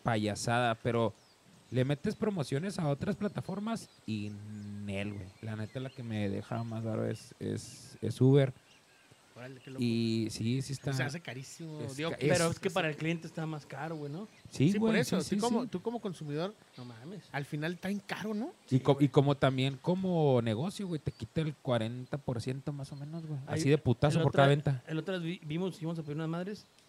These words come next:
Speaker 3: y nos pedían, eran como doscientos cincuenta de que saldría el pinche ticket, ¿no?
Speaker 1: Ajá.
Speaker 3: Como ciento cincuenta, ciento ochenta baros más, güey.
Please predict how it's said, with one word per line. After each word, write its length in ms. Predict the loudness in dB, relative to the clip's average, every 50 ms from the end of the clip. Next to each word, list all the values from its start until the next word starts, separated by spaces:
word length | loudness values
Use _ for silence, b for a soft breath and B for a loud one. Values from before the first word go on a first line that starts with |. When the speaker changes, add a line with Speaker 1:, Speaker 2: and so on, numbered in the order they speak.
| _ _ _ _
Speaker 3:
y 180 | -10 -8 -6 -6
nos 160 | -6 -8 -8
pedían, 540 | -10 -10 -8 -6 -6 -6 -6 -6 -8 -10 -14 _ _ _
eran 140 | -8 -8 -8
como 180 | -6 -6 -6 -4
doscientos 460 | -4 -6 -6 -8 -10 -12 -12 -10 -10
cincuenta 340 | -8 -8 -8 -8 -8 -8 -6
de 380 | -6 -4 -6 -6 -8 -10 -12 -16 -20 -20 _ _ _ _ _ _ _ _ -14
que 100 | -12 -12
saldría 380 | -10 -10 -8 -8 -6 -6 -6 -6
el 140 | -8 -10 -12
pinche 280 | -14 -16 -18 -18 -16
ticket, 240 | -16 -14 -10 -6 -4
¿no? 80 | -4 -4
Speaker 1:
Ajá. 120 | -4 -6 -8 -12 -16 _ _ _ _ _
Speaker 3:
Como 220 | -18 -14 -14 -14 -14
ciento 200 | -14 -16 -16 -14
cincuenta, 420 | -12 -10 -10 -10 -10 -8 -10 -10 -10
ciento 260 | -10 -12 -14 -14 -16
ochenta 340 | -14 -12 -12 -12 -10 -8 -6
baros 220 | -6 -6 -6 -6
más, 240 | -6 -4 -4 -4 -4
güey. 120 | -6 -6